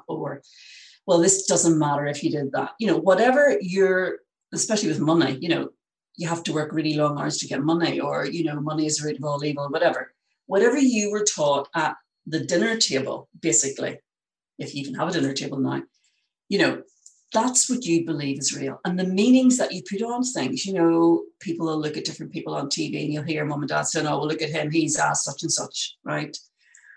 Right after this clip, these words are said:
Or your favorite aunt will sa-, tell you not to go near this type of person because they're a such, whatever. This is what young children believe to be fact.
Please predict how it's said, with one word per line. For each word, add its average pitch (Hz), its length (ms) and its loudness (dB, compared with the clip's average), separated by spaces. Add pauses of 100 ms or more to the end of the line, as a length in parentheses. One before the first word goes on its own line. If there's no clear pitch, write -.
(300)
Or 156 280 6
your 156 200 4
favorite 160 440 2
aunt 156 260 2
will 151 100 -2
sa-, - 320 2
tell 151 260 0
you 151 180 0
not 151 180 -2
to - 80 -6
go 170 80 -2
near 147 220 0
this - 200 2
type - 280 -4
of 135 120 -12
person 160 360 -2
because 160 360 -4
they're 151 220 2
a 160 60 0
such, - 360 0
whatever. 233 680 0 (440)
This 262 640 2 (180)
is 208 180 2
what - 300 2
young 170 320 2
children 170 460 0
believe 156 480 -2
to - 160 -2
be 143 120 -6
fact. - 600 -8